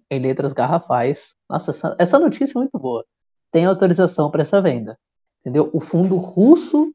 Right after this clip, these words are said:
de Desenvolvimento Direto disse que a empresa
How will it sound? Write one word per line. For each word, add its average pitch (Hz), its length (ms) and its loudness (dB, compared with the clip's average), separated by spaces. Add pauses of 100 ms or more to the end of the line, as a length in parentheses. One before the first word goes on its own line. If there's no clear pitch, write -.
de 151 80 -2
Desenvolvimento 156 1120 0 (480)
Direto 139 680 -2 (680)
disse 226 540 -2
que 151 500 -2
a 139 80 -10
empresa 143 720 -4